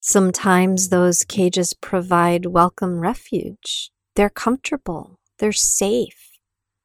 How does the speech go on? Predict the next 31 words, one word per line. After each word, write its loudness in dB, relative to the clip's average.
We 6
cohabitate 4
in -2
them, -6
if 0
we're 2
lucky, -4
with -2
people 0
we 6
love 2
and -6
care -6
for -4
and -4
have 0
an -2
interdependency -6
with. -6
That's 0
not 4
the 2
trap 2
that 2
causes 2
suffering. -6
The 4
trap 2
is 6
to -2
believe 0